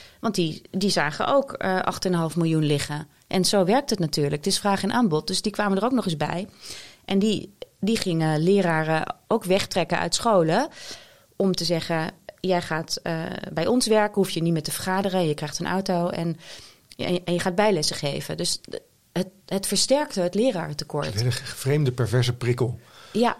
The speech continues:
Speaker 2: die mensen
Speaker 1: Ja.
Speaker 2: eigenlijk uit het primaire proces heeft getrokken.
Speaker 1: Ja. Ja.
Speaker 2: Ton van
Speaker 1: En
Speaker 2: Hapen heeft daar natuurlijk ook wel over getwist van begin af aan. Die zei: "Dat gaat niets
Speaker 1: dit gaat,
Speaker 2: opleveren.
Speaker 1: nee,
Speaker 2: Het kan niet."
Speaker 1: sterker nog, je maakt het erger.
Speaker 2: Je maakt het erger.
Speaker 1: Ja, en, hè, dat, dat, dat zie je vaak met, ehm, onderwijsgeld dat,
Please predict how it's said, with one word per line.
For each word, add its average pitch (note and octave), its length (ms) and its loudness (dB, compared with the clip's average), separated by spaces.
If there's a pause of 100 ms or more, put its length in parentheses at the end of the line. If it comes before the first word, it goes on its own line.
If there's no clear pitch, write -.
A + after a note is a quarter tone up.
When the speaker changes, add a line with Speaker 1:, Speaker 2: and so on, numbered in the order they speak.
(160)
Speaker 2:
die A#2 120 -2
mensen B2 220 4
Speaker 1:
Ja. A#3 60 4
Speaker 2:
eigenlijk D3+ 320 -2
uit C#3+ 140 -6
het - 120 -16
primaire B2+ 360 2
proces B2 340 0
heeft G#2+ 160 -2
getrokken. - 380 -2
Speaker 1:
Ja. B3+ 140 4 (360)
Ja. A#3+ 240 0
Speaker 2:
Ton D3+ 160 2
van C3 100 4
Speaker 1:
En G#2+ 60 6
Speaker 2:
Hapen D3+ 200 2
heeft A#2 120 2
daar A2+ 100 2
natuurlijk C3+ 280 2
ook A#2+ 60 2
wel A#2+ 80 2
over A2 160 -2
getwist C3 360 -2
van B2 120 0
begin C3+ 260 2
af B2+ 80 2
aan. B2+ 140 4
Die A#2+ 100 4
zei: A#2+ 140 2
"Dat A#2 100 -4
gaat B2 180 -2
niets C#3+ 140 2
Speaker 1:
dit A#3+ 140 2
gaat, A3+ 100 2
Speaker 2:
opleveren. A3+ 280 2
Speaker 1:
nee, C#4 200 6
Speaker 2:
Het G#3 80 6
kan D#3 160 2
niet." G#2+ 180 0
Speaker 1:
sterker C#4 380 2
nog, G3 220 0
je A#3 100 0
maakt A#3 220 2
het G3+ 140 -2
erger. C4+ 480 0
Speaker 2:
Je - 60 2
maakt A#2+ 180 0
het B2 100 -4
erger. A#2+ 220 -2
Speaker 1:
Ja, A3+ 220 2 (100)
en, G3+ 280 0 (340)
hè, F#3+ 200 0
dat, G#3+ 260 -2
dat, G3+ 240 0
dat G3+ 220 -2
zie A3 140 0
je G#3+ 80 4
vaak A#3+ 340 0
met, G3+ 360 0
ehm, F#3+ 360 0
onderwijsgeld F#3+ 800 2
dat, F#3 240 0